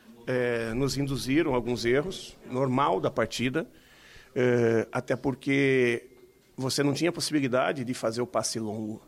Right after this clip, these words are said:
Eh, quando você não consegue jo-, jogar, eh, no curto, porque a marcação tá muito forte,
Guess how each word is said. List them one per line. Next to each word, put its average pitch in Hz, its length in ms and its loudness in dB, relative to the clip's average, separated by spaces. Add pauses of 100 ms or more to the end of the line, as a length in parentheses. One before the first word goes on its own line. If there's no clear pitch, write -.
(880)
Eh, 117 180 2
quando 135 300 2
você 156 340 4
não 175 160 6
consegue 147 640 2
jo-, 123 240 -2 (220)
jogar, 123 680 0 (600)
eh, 127 340 2
no 139 180 2
curto, 180 440 2
porque 127 400 0
a 131 60 2
marcação 127 420 -2
tá 131 120 -2
muito 123 200 0
forte, 135 520 -2